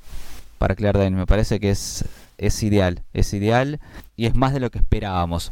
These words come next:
Porque ¿cómo terminás una serie de, de un, de una protagonista que lucha contra el terrorismo? Que, que salva al mundo.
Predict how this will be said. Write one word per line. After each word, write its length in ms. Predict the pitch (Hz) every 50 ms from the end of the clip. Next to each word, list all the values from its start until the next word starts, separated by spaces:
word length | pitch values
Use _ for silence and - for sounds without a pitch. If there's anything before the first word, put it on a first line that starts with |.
| - -
Porque 400 | 98 98 98 - - 98 98 92
¿cómo 220 | 147 165 185 175
terminás 400 | - 120 110 110 113 123 117 -
una 160 | 127 113 101 -
serie 440 | - 123 123 131 139 151 165 170 - - - - - - - - - - - - - - - -
de, 320 | 98 95 92 87 87 87
de 120 | 85 92 90
un, 280 | 92 92 90 87 87 -
de 60 | - 98
una 140 | 98 98 92
protagonista 560 | - - - 87 87 92 104 - - 127 107
que 100 | - 90
lucha 260 | 92 95 - - 92
contra 180 | - 92 87 85
el 60 | 85
terrorismo? 540 | - - - 90 85 80 82 80 87 87 90 - - - - -
Que, 160 | - - 87 -
que 60 | -
salva 200 | - - 104 101
al 80 | 101 110
mundo. 360 | 110 101 95 90 87 - -